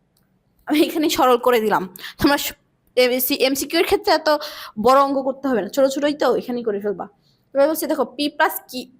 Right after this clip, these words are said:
সরি, পি প্লাস এক্স by পি প্লাস এ, আহ, মাইনাস এক্স, ভাগ হচ্ছে এটা, এর মান কত? আচ্ছা, ভাগ মানে হচ্ছে এটা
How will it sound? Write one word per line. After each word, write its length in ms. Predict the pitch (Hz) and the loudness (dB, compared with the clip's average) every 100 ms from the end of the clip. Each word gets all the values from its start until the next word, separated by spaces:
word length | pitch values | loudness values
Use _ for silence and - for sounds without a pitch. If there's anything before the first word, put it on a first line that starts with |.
| _ - 233 | _ -4 -2
সরি, 220 | 220 196 | 0 0
পি 200 | 269 277 | 0 -2
প্লাস 280 | 320 - - | 0 -2 0
এক্স 320 | 214 247 - - _ _ _ _ _ _ _ _ _ _ _ _ _ - | 2 2 0 -14 _ _ _ _ _ _ _ _ _ _ _ _ _ -12
by 260 | 196 214 226 330 | -2 0 0 -4
পি 140 | 277 | -6
প্লাস 300 | 302 311 339 - | 0 0 0 2
এ, 100 | 220 | 0
আহ, 360 | - 208 202 | 2 0 0
মাইনাস 380 | 202 233 262 285 | 0 0 0 0
এক্স, 240 | 214 - - - _ - | -2 -6 -12 -20 _ -12
ভাগ 300 | 226 269 294 330 | -4 2 2 2
হচ্ছে 260 | 349 - 269 | -4 -2 -4
এটা, 220 | 220 170 - _ _ _ _ _ _ _ _ _ _ _ _ | -2 -8 -10 _ _ _ _ _ _ _ _ _ _ _ _
এর 160 | 262 285 | -2 0
মান 200 | 277 240 | -2 -2
কত? 200 | 220 - - _ _ _ - - - | -4 -6 -12 _ _ _ -20 -10 -6
আচ্ছা, 240 | 226 - 190 - - _ - 208 | -6 -2 -4 -4 -16 _ -12 -10
ভাগ 200 | - 262 277 285 | -2 0 0 -2
মানে 140 | 294 320 | -2 -2
হচ্ছে 280 | 320 - 359 370 - - _ | -4 -4 -4 -6 -8 -20 _
এটা 120 | 254 | -6